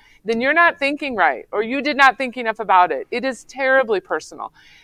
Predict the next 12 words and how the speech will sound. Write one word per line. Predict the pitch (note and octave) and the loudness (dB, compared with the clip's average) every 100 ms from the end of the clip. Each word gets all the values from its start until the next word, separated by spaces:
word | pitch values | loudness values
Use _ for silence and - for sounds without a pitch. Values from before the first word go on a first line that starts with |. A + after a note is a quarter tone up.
| - | 0
I | A3 A3 | 2 6
opened | A#3+ B3 C#4+ C4+ | 6 4 2 0
with | B3+ | -2
the | B3+ | 0
idea | A3 G3+ G#3+ | -2 0 0
that | G#3 | 0
I | G3+ | -2
grew | G3 G3 | -2 -4
up | F#3+ | -4
in | G3+ | -6
nursing | A3+ A#3+ A3+ | -4 -4 -6
homes | F#3+ D#3 D#3 | -2 -2 -2